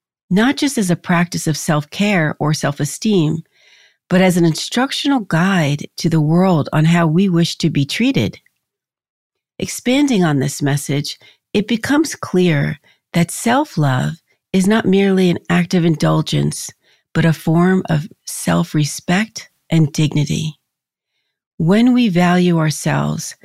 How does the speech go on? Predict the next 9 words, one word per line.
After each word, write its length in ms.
set 440
boundaries, 720
and 140
treat 300
ourselves 640
with 180
kindness 580
and 180
compassion, 800